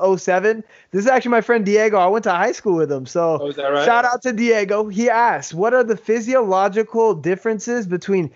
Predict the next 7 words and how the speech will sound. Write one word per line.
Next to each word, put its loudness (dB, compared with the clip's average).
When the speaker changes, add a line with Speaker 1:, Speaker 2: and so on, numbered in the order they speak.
Speaker 1:
fasting 0
daily 0
versus 2
one 0
twenty-four 0
hour 2
fast -2